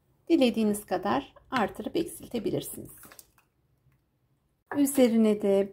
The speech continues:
pul biberli, naneli, zeytinyağlı bir sos hazırlıyorum. Ben tereyağı kullanmıyorum arkadaşlar. Soslarımda sıvı yağ, zeytinyağı, hakiki zeytinyağını tavsiye ederim.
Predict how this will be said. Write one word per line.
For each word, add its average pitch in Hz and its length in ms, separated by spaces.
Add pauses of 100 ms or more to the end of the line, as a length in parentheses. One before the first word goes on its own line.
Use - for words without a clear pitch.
pul 226 220
biberli, 185 720 (640)
naneli, 214 680 (1160)
zeytinyağlı 220 880
bir 220 160
sos - 380
hazırlıyorum. 226 760
Ben 294 180
tereyağı 262 500
kullanmıyorum 202 640
arkadaşlar. 185 760
Soslarımda 185 840 (380)
sıvı 233 360
yağ, 180 260
zeytinyağı, 208 800
hakiki 208 440
zeytinyağını 214 960 (460)
tavsiye 196 540
ederim. 175 360